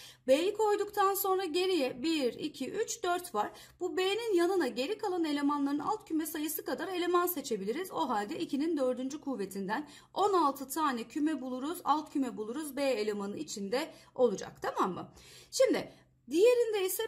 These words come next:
B bulunur ama C bulunmaz diyor. O halde alıyoruz bu B'yi tekrardan alt kümemin içine yazıyoruz.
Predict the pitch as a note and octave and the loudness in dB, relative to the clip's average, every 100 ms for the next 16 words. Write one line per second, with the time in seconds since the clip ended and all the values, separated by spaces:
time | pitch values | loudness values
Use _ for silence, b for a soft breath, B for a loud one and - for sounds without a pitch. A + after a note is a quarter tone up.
0 | F#4+ G4+ G#4 F#4+ G4+ G#4+ G#4 G#4+ F4 F#4+ | -2 -2 0 0 -2 -2 -2 -2 -2 -2
1 | F4+ F4 F#4+ F#4+ F#4+ D4 C#4+ D#4+ E4+ E4 | -2 -2 2 4 2 0 -4 -2 0 -2
2 | D#4+ D#4+ F#4+ G#4 C#4+ C#4 B3+ C4 C4 D4+ | -4 -2 0 -2 -2 -6 0 2 2 0
3 | G4 F#4 C4+ G#3+ G#3 A#3+ E4+ G4 - B3+ | -4 -4 -2 -4 -4 -2 -2 -2 -2 -4
4 | G#3 A3 F4+ - A3 C#4+ F4+ D4 C#4 G3+ | -4 -4 -4 -4 -4 -4 -4 -2 -2 -2
5 | G3+ F3+ F#3 | -4 -4 -8